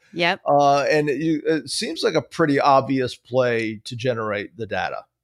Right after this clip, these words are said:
Speaker 1: Mm-hmm.
Speaker 2: to,
Speaker 1: I
Speaker 2: as
Speaker 1: think
Speaker 2: well.
Speaker 1: that's a big part of it. And the other part that I think they're kind of learning from, or at least modeling after a little bit, um, some other brands are doing this really well. And one is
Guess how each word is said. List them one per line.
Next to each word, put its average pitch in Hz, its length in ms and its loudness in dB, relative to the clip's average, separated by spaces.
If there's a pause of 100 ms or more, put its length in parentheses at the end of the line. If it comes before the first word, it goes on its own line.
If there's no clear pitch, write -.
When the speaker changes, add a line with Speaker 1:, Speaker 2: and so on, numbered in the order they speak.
(120)
Speaker 1:
Mm-hmm. 190 320 -8
Speaker 2:
to, 190 140 -8
Speaker 1:
I 190 40 -2
Speaker 2:
as - 60 -4
Speaker 1:
think 214 160 -6
Speaker 2:
well. 220 100 -2
Speaker 1:
that's 190 200 -6
a 170 40 -14
big 170 200 -8
part 165 220 -4
of 156 60 -6
it. - 180 -8
And 190 260 -4 (580)
the 233 140 -2
other 247 260 -2
part 233 440 -6
that 196 140 -4
I 180 100 -4
think 190 260 -10 (360)
they're 175 220 -6
kind 185 240 -8
of 160 100 -10
learning 190 400 -4
from, 208 240 -8
or 170 160 -6
at 160 160 -8
least - 420 -12 (100)
modeling 185 540 -6
after 185 260 -8
a 190 60 -8
little 185 160 -10
bit, 190 180 -8 (640)
um, 165 440 -4 (260)
some 220 320 -4
other 208 200 0
brands 185 380 -4
are 175 60 -4
doing 175 200 -4
this 160 160 -8
really 156 200 -8
well. 175 240 -2
And 151 100 -6
one 160 160 -4
is 156 260 -8